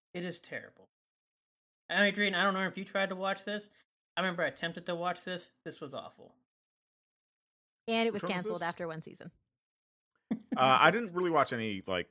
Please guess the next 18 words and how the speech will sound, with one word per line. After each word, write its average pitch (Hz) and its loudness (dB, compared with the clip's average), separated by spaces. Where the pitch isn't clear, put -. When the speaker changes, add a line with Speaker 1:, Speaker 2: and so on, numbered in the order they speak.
Speaker 3:
Muppet 95 -4
stuff, 87 -6
like, 85 -8
really 85 -6
after 80 -4
I 95 0
was 95 -6
a 82 -14
kid 87 -6
and, 80 -10
like, 78 -12
the - -14
Muppets, 82 -10
like, 78 -10
were 80 -8
on 65 -14
T 69 -12
V. 52 -16